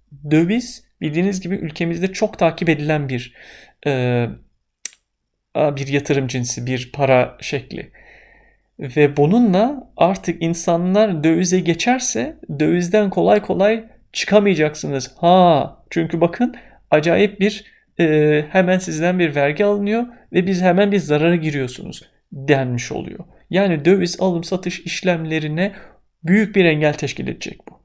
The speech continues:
Burada ikinci nokta da böyle bir karar alınacağının öncesinde ben açıkçası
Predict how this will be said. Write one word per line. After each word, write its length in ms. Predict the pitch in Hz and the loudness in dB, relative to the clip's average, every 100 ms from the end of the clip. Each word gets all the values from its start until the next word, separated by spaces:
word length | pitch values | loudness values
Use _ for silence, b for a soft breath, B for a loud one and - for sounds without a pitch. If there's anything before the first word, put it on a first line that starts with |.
| _ _ _ _ _ _ b b b | _ _ _ _ _ _ b b b
Burada 240 | 202 254 202 | 0 4 4
ikinci 340 | 185 202 240 | 2 0 0
nokta 340 | 269 180 254 175 | 0 0 -2 0
da 300 | 262 - _ _ _ _ _ _ _ _ _ _ _ _ - | -4 -6 _ _ _ _ _ _ _ _ _ _ _ _ 6
böyle 320 | 175 247 220 | 6 6 4
bir 160 | 196 196 | 0 0
karar 420 | 175 180 208 208 | 2 4 2 2
alınacağının 1040 | 180 175 175 165 156 165 160 180 302 339 - - - - - - - - - - _ _ _ _ - | 2 2 0 -2 -2 0 0 -2 -4 -10 -20 -20 -20 -20 -20 -20 -20 -20 -20 -20 _ _ _ _ 2
öncesinde 960 | 185 190 185 - 185 180 190 196 170 | 4 4 0 -2 -2 2 2 0 2
ben 220 | 160 165 | 2 4
açıkçası 760 | 170 - - 151 - 170 190 - | 0 -6 -6 -6 -4 -4 -4 -8